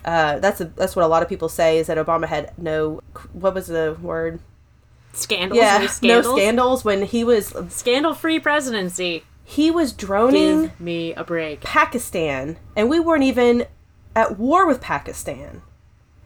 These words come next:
Speaker 1: And the only reason why that got out is because people with really crappy cell phone cameras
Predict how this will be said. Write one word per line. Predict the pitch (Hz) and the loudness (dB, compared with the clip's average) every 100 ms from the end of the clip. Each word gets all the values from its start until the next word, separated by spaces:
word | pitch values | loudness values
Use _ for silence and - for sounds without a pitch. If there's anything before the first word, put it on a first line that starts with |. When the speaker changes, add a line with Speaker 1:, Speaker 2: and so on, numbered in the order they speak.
| - | 0
Speaker 1:
And | 220 | 2
the | 240 | 4
only | 262 330 370 | 4 2 2
reason | 381 381 311 285 | 0 0 0 2
why | 247 247 254 | 4 4 4
that | 220 190 | 2 2
got | 196 208 | 4 4
out | 214 214 294 - | 4 4 2 0
is | 226 | -4
because | 240 - 220 208 | -6 -2 -2 -2
people | - 247 262 285 285 - - - | -6 -8 -2 0 0 -4 -18 -4
with | 208 196 | -2 -2
really | 185 226 320 | -2 0 0
crappy | 320 320 285 285 269 | -2 0 2 0 -2
cell | 302 302 | 0 0
phone | 294 196 185 180 180 - _ _ - | 2 0 0 -2 -10 -20 _ _ -20
cameras | - 196 175 170 170 180 | -8 -4 -2 -2 -2 -4